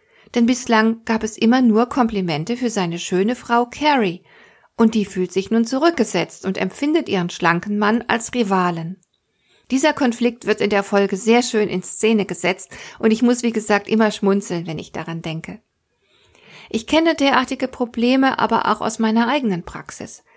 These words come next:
Ich hatte in der Beratung beispielsweise einmal eine Kundin, die mit vierzig Jahren ihren Job geschmissen hat, um zur Uni zu gehen.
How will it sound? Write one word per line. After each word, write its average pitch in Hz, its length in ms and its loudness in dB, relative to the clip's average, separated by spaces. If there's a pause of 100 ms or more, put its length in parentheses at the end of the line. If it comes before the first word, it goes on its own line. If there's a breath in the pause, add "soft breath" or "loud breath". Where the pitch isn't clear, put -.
(480 soft breath)
Ich 233 200 -4
hatte 254 180 2
in 226 160 0
der 220 120 4
Beratung 202 500 2
beispielsweise 233 880 0
einmal 220 340 2
eine 214 220 -2
Kundin, 226 420 2
die 240 100 2
mit 220 160 0
vierzig 226 460 -2
Jahren 185 340 0
ihren 226 240 0
Job 269 260 0
geschmissen 180 520 -6
hat, 196 160 -4
um 214 120 -2
zur 262 180 -2
Uni 339 240 2
zu 170 180 -10
gehen. 165 320 -8